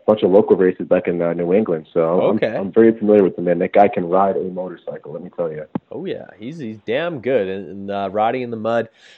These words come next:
Speaker 2: uh, just a tenacious guy. Uh, he's, like, races his one, uh, outdoor national this year, and he wanted to make it a good one.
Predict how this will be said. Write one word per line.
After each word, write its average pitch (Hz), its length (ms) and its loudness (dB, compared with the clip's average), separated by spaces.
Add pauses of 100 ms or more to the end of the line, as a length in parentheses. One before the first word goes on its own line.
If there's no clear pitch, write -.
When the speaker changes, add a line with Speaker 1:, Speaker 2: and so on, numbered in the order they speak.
Speaker 2:
uh, 101 220 0
just 120 240 -10
a 120 60 -8
tenacious 110 600 -10
guy. 110 640 0
Uh, 85 440 -6
he's, 87 240 -14
like, 92 160 -14
races 117 340 -4
his 101 200 -10
one, 117 400 -4
uh, 113 160 -4
outdoor 117 340 0
national 110 520 -6
this 92 300 -12
year, 113 440 -2
and 101 180 -8
he 104 60 -8
wanted 104 260 -4
to 101 60 -10
make 101 160 -8
it 101 100 -6
a 90 60 -8
good 104 260 -2
one. 123 300 2